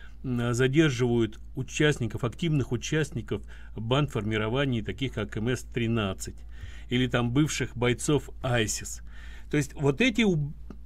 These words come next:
люди, которые переходят границу, будучи бандитами, будучи террористами, они идут за светлым будущим в нашу страну.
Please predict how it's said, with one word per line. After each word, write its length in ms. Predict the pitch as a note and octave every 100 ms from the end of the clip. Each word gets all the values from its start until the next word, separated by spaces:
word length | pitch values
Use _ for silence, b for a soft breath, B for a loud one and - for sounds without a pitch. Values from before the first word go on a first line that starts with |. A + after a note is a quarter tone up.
| - - -
люди, 400 | D#3 D#3+ B2 C#3+
которые 380 | C3+ C#3+ D3 C3
переходят 500 | D3+ C#3 A3 F3+ C#3+
границу, 480 | C#3 B2 A#2+ -
будучи 320 | B2 D#3+ D#3 D3+
бандитами, 640 | B2 B2 A2+ C3+ B2+ A#2
будучи 380 | A#2+ C3 B2 A#2
террористами, 680 | - A2+ C#3 G#3+ - F3 E3+ B B -
они 340 | - D3 F3+ D#3+
идут 280 | C3 F#3 C#3+
за 120 | C3
светлым 500 | - D#3 D#3+ D3 A#2+
будущим 440 | D3 D#3 - A#2
в 60 | A2+
нашу 260 | B2 B2
страну. 480 | - - A#2 G#2+ E2